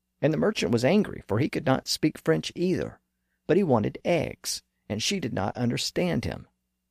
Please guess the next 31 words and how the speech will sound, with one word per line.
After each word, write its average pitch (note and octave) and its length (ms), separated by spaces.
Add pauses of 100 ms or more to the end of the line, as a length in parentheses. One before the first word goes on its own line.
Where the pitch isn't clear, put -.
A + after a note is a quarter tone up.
(320)
And A2+ 160
then A#2+ 160
at - 140
last B2+ 520
another B2 380
merchant C#2+ 520
said - 260
he A3+ 120
would G3+ 140
have A#2 240 (180)
eiren. A#2+ 440 (680)
And E3 180
then B3+ 220
the G3 60
good G2 240
wife D2 360
said F3 300
she G#3+ 240
understood F#3+ 580
him D3 300
well. D#3 400 (880)
Lo, B2+ 460 (300)
what G#3+ 180
should A3 140
a G3+ 60
man G3 260
in G3 100
these G3 260
days F#3+ 300
now F#3 260
write, F#3+ 480